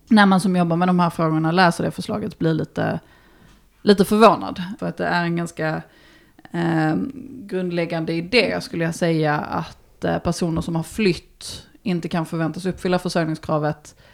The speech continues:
eh, så att säga, i direkt eller nära anslutning till att de kommer hit,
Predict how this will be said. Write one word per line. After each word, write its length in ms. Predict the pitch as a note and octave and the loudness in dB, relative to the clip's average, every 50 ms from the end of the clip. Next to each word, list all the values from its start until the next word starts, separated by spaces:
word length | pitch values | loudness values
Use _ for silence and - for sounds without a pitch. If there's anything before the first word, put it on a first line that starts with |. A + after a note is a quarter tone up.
| _ _ _ | _ _ _
eh, 260 | - - - F#3+ E3+ E3+ | -6 -2 0 0 0 0
så 120 | - D#3+ | -2 -4
att 60 | D#3 | 0
säga, 220 | - D#3+ D#3 D#3+ - | 2 2 4 4 2
i 200 | - - D#3+ D#3+ | 2 2 2 2
direkt 460 | D#3 E3 F3 D#3+ E3 D#3 - - - - | 0 0 -2 -2 -2 -2 -4 -6 -6 -4
eller 140 | D#3+ D#3+ | -4 -2
nära 240 | D#3+ E3 D#3+ D#3+ E3 | -2 -2 -2 -2 -2
anslutning 600 | E3 D#3+ E3 D#3+ D#3 - E3 - - - F#3+ E3 | -2 -2 -2 -2 -2 -4 -6 -6 -6 -6 -8 -8
till 420 | - - E3+ D#3+ D#3 - C3+ E3 F3+ - | -4 -2 -2 -2 0 -2 -4 -6 -6 -8
att 120 | - - - | -10 -8 -6
de 100 | F3 E3 | -6 -2
kommer 240 | - E3 E3 E3 | -2 0 2 2
hit, 440 | D#3+ F#3+ G3 F3 - - - - - | 4 6 4 4 4 -2 -6 -10 -20